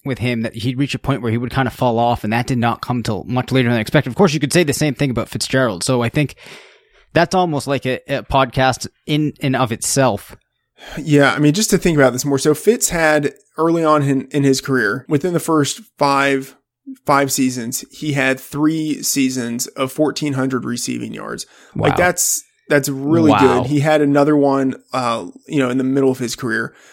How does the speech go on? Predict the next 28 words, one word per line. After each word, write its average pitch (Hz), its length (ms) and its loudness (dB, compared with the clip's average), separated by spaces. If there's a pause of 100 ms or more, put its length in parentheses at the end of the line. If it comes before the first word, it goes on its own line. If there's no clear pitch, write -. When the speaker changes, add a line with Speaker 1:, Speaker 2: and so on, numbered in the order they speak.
(380)
Speaker 2:
Um, 131 640 0 (240)
he 147 180 -2
had 160 220 0
two 170 180 0
seasons 139 420 0
where 135 160 6
he 139 120 2
led 131 220 2
the 135 80 0
league 123 280 -2
in 110 140 -6
touchdowns, 123 640 -6 (480)
uh, 123 260 -2
with 131 140 -4
twelve 147 300 0
and 131 120 -2
thirteen. 131 560 -4 (380)
Um, 143 360 2
but, 147 260 2 (540)
like, 170 320 -8
T 262 280 6
O 185 160 6
had 139 240 2
multiple 135 560 -2
seasons 127 500 -2
like 120 200 0
that 117 220 -6
too. 120 400 -6